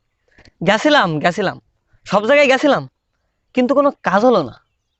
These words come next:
বিপদের সময় তো কেউ আর পাশে থাকে না, তাই ভাবলাম আমার ছোটবেলার বন্ধুর কাছে একটু যাই, দেখি কোনো লাভ হয় কিনা,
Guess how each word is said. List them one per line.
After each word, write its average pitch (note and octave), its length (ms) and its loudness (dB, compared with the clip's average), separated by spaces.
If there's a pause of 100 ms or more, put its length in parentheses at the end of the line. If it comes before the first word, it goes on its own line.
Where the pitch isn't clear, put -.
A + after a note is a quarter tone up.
(600)
বিপদের B3 400 2
সময় C#4+ 200 2
তো D4 60 0
কেউ D4 140 2
আর C#4 80 0 (120)
পাশে G#3 180 0
থাকে B3+ 220 -2
না, C3+ 100 -8 (680)
তাই B3+ 140 4
ভাবলাম A3+ 340 2 (760)
আমার D#3 220 2
ছোটবেলার A#3 440 2
বন্ধুর A3 280 0
কাছে A#3 200 0
একটু A3+ 140 -4
যাই, C#3+ 180 -2 (1000)
দেখি C#4+ 340 2
কোনো C4+ 200 4
লাভ G3+ 180 2
হয় F3+ 160 4
কিনা, A#2+ 180 -10